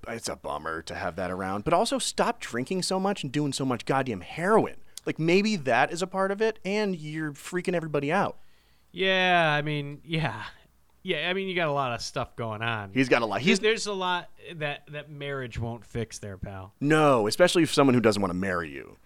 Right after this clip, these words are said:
Speaker 1: S-, so he's
Speaker 2: For
Speaker 1: not
Speaker 2: one.
Speaker 1: Yeah,
Speaker 2: <laughs> Just
Speaker 1: that's
Speaker 2: for starters.
Speaker 1: It's a, it's a, it's a big one. He's, he's in walking around mumbling to yourself territory,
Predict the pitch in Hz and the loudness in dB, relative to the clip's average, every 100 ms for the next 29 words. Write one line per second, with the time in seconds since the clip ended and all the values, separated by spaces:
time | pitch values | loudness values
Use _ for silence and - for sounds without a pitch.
0 | _ _ - - - - 139 127 196 220 | _ _ -12 -10 -6 2 4 4 2 2
1 | 185 180 160 151 120 104 202 214 131 107 | 4 6 4 2 -2 -4 2 4 4 0
2 | - 175 165 165 175 151 - 160 135 107 | -6 -2 -2 -2 -6 -6 0 2 2 0
3 | 101 - - 147 254 226 196 294 262 - | -8 -14 -6 -4 -4 -2 -2 -4 -6 -2
4 | 226 320 196 90 80 80 80 - - - | -2 -2 -2 -4 -4 -8 -8 -14 -20 -20
5 | - _ - 196 240 269 208 - - - | -20 _ 2 4 6 4 2 -2 -8 -18
6 | - 190 240 240 175 139 147 160 151 139 | -4 0 2 2 2 6 8 6 4 4
7 | 131 127 127 127 127 123 - - _ 120 | 6 4 4 4 2 -2 -8 -16 _ -6
8 | 127 135 131 139 135 139 127 135 131 - | 2 4 6 6 4 2 0 0 0 0
9 | 139 131 - 139 139 151 139 143 151 | 0 -2 0 0 2 0 0 0 -2